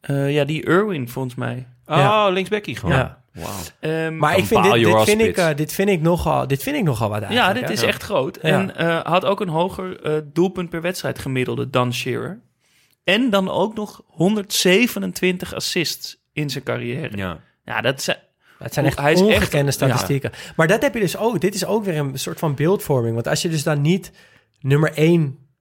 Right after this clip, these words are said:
Speaker 3: op die lijsten staat, of twee, weet je, dan word je toch een beetje vergeten. Terwijl als
Speaker 2: Ja.
Speaker 3: je deze statistieken dus even goed analyseert, dan is dit veel meer waard dan Shearer met zesenvijftig penalties.
Speaker 2: Ja.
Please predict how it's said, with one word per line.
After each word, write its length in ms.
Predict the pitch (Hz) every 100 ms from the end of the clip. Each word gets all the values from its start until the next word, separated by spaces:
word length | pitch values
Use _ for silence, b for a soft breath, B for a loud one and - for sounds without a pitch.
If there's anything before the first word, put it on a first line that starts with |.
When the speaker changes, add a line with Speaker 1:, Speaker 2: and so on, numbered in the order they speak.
| _ -
Speaker 3:
op 140 | 131
die 100 | 135
lijsten 360 | 127 117 117 127
staat, 340 | - 117 156
of 100 | 135
twee, 300 | - 98 104
weet 120 | 131 139
je, 60 |
dan 100 | 156
word 160 | 151 147
je 80 | -
toch 200 | 233 220
een 80 |
beetje 240 | 156 131 -
vergeten. 460 | 135 165 156 120
Terwijl 200 | 113 135 147
als 80 |
Speaker 2:
Ja. 60 | 110
Speaker 3:
je 60 | 139
deze 440 | 156 160 170 151 B B B B B B _
statistieken 580 | - 165 156 160 175 165
dus 100 | 151
even 180 | 147 143
goed 260 | - 175
analyseert, 640 | 170 143 139 127 - 151 110
dan 140 | 120
is 120 | 123 -
dit 240 | 131 -
veel 360 | - - 147 160
meer 220 | 143 120
waard 400 | 110 107 113 - -
dan 340 | 123 120 120 - _
Shearer 460 | - 165 180 135 107
met 200 | 107 -
zesenvijftig 640 | 120 110 123 104 107 -
penalties. 520 | 117 107 101 98 - _ _
Speaker 2:
Ja. 400 | 117 107 90 -